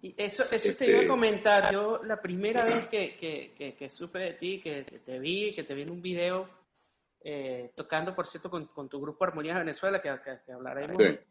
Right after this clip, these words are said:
Speaker 1: eh, me impresionó mucho que fue una de las primeras personas que yo vi haciendo cosas de percusión, eh,
Speaker 2: Claro.
Speaker 1: con el cuatro,
Speaker 2: Este
Speaker 1: ¿no? Y eso todo lo
Speaker 2: sí,
Speaker 1: aprendiste
Speaker 2: o sea
Speaker 1: tú con Freddy Reina, ¿o lo fuiste desarrollando tú
Speaker 2: No,
Speaker 1: a tu manera?
Speaker 2: no, porque ya, o sea, Freddy, eh,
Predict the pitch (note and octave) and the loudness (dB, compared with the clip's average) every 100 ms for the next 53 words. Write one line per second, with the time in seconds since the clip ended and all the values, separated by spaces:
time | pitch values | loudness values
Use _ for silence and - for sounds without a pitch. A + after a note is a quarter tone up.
0 | _ _ _ _ F#3 E3+ E3 D#3+ D#3 D3+ | _ _ _ _ -2 0 2 0 -2 -6
1 | D3 _ _ _ _ _ _ F#3+ G3 F#3 | -8 _ _ _ _ _ _ -2 -2 0
2 | F#3 F3+ G3 G#3+ A3+ A3+ A#3+ F#3+ - G3 | -4 -2 -2 0 0 2 0 0 0 2
3 | G#3+ A3+ A3 G#3 F#3 F#3 G3+ G#3 - G3 | 2 4 2 0 -2 -2 -2 -2 -2 -4
4 | G#3 G#3 F3+ F3 F#3+ F#3+ G3+ F#3+ F#3+ - | -4 -6 -6 -2 -2 -2 -4 -6 -6 -8
5 | F#3 G3 F#3+ - _ _ F3 - D3+ - | -8 -8 -10 -14 _ _ -14 -10 -12 -14
6 | - - E3+ E3+ - _ _ _ _ _ | -16 -10 -8 -10 -16 _ _ _ _ _
7 | _ _ _ _ - D3 C3 A2+ A2 A2+ | _ _ _ _ -14 -12 2 6 6 4
8 | - D#3+ D3 C#3 - F3+ E3 A2+ A2 - | -6 -12 -10 -10 0 6 10 10 8 8
9 | G#2+ A2 - C#3+ C#3 G#3 G3+ B3+ B3+ B3+ | 8 8 4 -2 0 2 2 4 8 10
10 | B3+ B3+ G#3 - G#3 - G#3+ A#3+ A#3+ A#3+ | 10 8 6 8 6 6 8 8 8 6
11 | A#3+ A#3+ A3 A#3+ B3+ B3+ A#3 G3 F3+ F#3+ | 6 8 8 6 4 4 2 0 0 -4
12 | F#3+ G#3+ F#3+ E3+ E3+ F#3 - B2+ B2+ A2 | -4 -6 -4 -6 -6 -6 0 6 8 6
13 | F3 E3+ D#3+ D#3+ F#3 F#3+ F3+ D#3+ C3+ C3 | 2 -4 -4 -4 -4 -4 -4 2 4 4
14 | B2 E3+ A#3 - - - B2+ - C#3+ D3 | 4 6 6 4 0 6 6 6 6 8
15 | D#3 F3+ G3 | 8 6 2